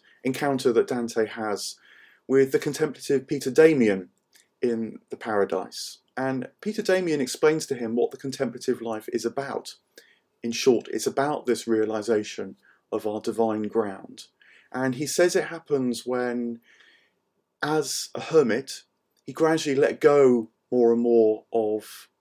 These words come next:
what he took to be important in life. And this created a space within which the divine light stirred. It had always been there, as it were, but he was able to see it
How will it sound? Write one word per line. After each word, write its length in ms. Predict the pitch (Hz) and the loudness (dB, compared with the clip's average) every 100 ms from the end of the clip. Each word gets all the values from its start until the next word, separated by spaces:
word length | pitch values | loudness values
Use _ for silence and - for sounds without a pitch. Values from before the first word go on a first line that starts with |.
| - | -2
what 180 | 117 - | -2 -2
he 80 | 113 | -10
took 160 | 110 | -10
to 60 | - | -6
be 80 | 117 | -6
important 560 | 113 120 113 113 107 | -2 -2 -2 -4 -4
in 140 | 113 107 | -4 -4
life. 440 | 101 - - - _ _ _ - | -8 -10 -18 -20 _ _ _ -6
And 140 | 123 | -2
this 120 | 156 - | -2 0
created 420 | 175 156 160 135 | 2 2 2 -2
a 60 | |
space 800 | 131 - - 131 110 - - - - _ _ _ | -2 -2 0 2 0 -4 -12 -14 -20 _ _ _
within 400 | 120 135 165 165 | 0 6 6 6
which 600 | 151 104 - - - - _ _ - | 6 4 4 -8 -10 -14 _ _ -6
the 100 | 127 | 0
divine 440 | 135 135 143 139 | 2 2 0 0
light 400 | 127 120 117 - - - | -2 -2 -6 -8 -14 -8
stirred. 680 | - - 160 151 104 90 - _ _ _ _ - | -6 2 8 8 8 2 -2 _ _ _ _ -4
It 100 | 127 | -2
had 80 | |
always 260 | 147 143 123 | 0 0 -2
been 320 | - 135 139 | -2 -2 0
there, 200 | 120 107 | 2 4
as 100 | 101 | 2
it 140 | 104 110 | 0 0
were, 180 | 107 | 0
but 220 | 98 117 - - _ | 2 0 0 -12 _
he 240 | - 131 | -2 0
was 160 | 123 123 - | 0 -4 -2
able 240 | 123 120 | -2 -2
to 140 | 117 - | -4 -8
see 320 | - 185 165 | 0 4 4
it 260 | - - | 2 -2